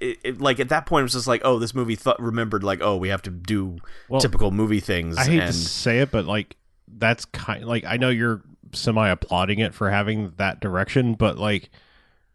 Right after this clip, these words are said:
Speaker 2: to me, that's, like, this is what I hate about certain kids' movies is I, I hate it when, like, you, I mean,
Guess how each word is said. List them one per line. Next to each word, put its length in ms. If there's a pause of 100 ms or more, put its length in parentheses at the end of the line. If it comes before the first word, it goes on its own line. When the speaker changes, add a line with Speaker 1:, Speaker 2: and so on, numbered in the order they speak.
(300)
Speaker 2:
to 180
me, 400
that's, 460 (760)
like, 180
this 160
is 80
what 140
I 60
hate 180
about 380
certain 280
kids' 240
movies 540
is 500 (800)
I, 240
I 160
hate 240
it 120
when, 440
like, 300
you, 220
I 100
mean, 280